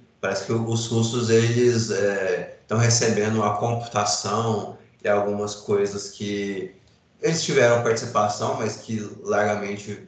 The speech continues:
várias coisas dessas eletrônicas vieram do, do Ocidente, né?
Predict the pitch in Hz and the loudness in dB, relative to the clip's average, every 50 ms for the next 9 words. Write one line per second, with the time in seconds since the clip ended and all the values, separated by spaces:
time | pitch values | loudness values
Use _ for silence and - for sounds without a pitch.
0 | - _ _ _ _ - - 85 101 101 101 104 - - - - 104 95 92 95 | -20 _ _ _ _ -16 -6 -2 0 0 0 0 -2 -4 -8 -8 -8 -6 -6 -6
1 | 90 90 90 92 90 90 - - 87 90 95 92 92 90 - - 95 92 92 92 | -10 -8 -6 -4 -4 -4 -6 -8 -10 -8 -6 -4 -4 -4 -4 -6 -8 -8 -8 -8
2 | 90 - 95 92 90 - 95 90 90 95 104 113 110 101 90 82 - - - _ | -8 -10 -10 -10 -8 -2 2 4 4 4 4 4 2 0 -2 -6 -12 -16 -20 _
3 | _ _ _ _ _ _ - 95 90 98 95 95 101 101 101 - - 92 87 85 | _ _ _ _ _ _ -16 -10 -8 -6 -4 0 2 2 2 2 0 -4 0 2
4 | 92 113 123 123 117 - - 90 98 107 117 | 4 4 4 2 -2 -4 -6 -8 -8 -8 -8